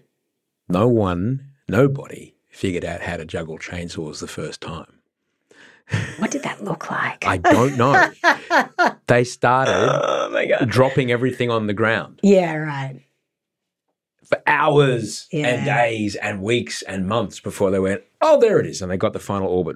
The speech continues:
Speaker 1: the first orbit.
Speaker 2: Yeah.
Speaker 1: And then they went, "Okay, two balls and an apple." And they, then suddenly there's a bowling ball and now there's a chainsaw.
Speaker 2: Yeah.
Speaker 1: But it, you, you can't do that without failure.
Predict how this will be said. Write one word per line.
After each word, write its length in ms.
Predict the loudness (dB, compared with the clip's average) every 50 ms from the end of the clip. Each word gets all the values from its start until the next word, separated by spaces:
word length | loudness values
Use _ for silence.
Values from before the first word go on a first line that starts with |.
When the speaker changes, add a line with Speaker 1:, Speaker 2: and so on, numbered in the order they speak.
| -10 _ _
Speaker 1:
the 80 | -6
first 260 | -2 0 0 0 0 -2
orbit. 300 | -2 -2 -2 -4 -8 _ _ _
Speaker 2:
Yeah. 300 | -2 -2 -2 -2 -4 -8 -12 -20 _ _
Speaker 1:
And 100 | 0 2
then 80 | 2 4
they 80 | 4 2
went, 160 | 2 2 0
"Okay, 540 | 0 2 2 2 2 2 2 0 -4 -8 _ _ _ _
two 160 | 2 2 4
balls 260 | 6 6 4 4 4
and 160 | 2 0 0
an 60 | 0 0
apple." 360 | -2 -2 -2 -6 -8 -8 -10 _ _ _ _ _ _ _ _ _ _ _ _ _ -8 -4
And 120 | -2 0
they, 260 | 2 2 0 0 -2 -6 -10 _ _ _ _ _ _ _
then 320 | -14 -12 -8 -4 -2 -2 0
suddenly 320 | 2 2 2 2 2 0
there's 160 | 0 0 0
a 60 | 0 0
bowling 260 | 0 0 0 -2 0
ball 220 | 0 0 0 0
and 80 | 0 -2
now 120 | -4 -4
there's 220 | -4 -4 -6 -6 -8
a 40 | -8
chainsaw. 280 | -8 -8 -8 -10 -12 -14 _ _ -20 -16 -10
Speaker 2:
Yeah. 200 | -8 -6 -6 -8 -10 -16 -6 -2
Speaker 1:
But 140 | 0 2 2
it, 160 | 0 -2 -8 _ _ _ _ -20 _ _ _ _ _ _ _ _ _ _ _ -10 -8 -8 -8 -2 _
you, 220 | 2 2 4 4
you 120 | 2 0 0
can't 340 | 0 0 2 2 2 2 0
do 140 | 0 0
that 140 | 0 -2 -2
without 240 | -4 -6 -6 -8 -8
failure. 600 | -8 -8 -6 -6 -6 -6 -8 -10 -14 -16 -20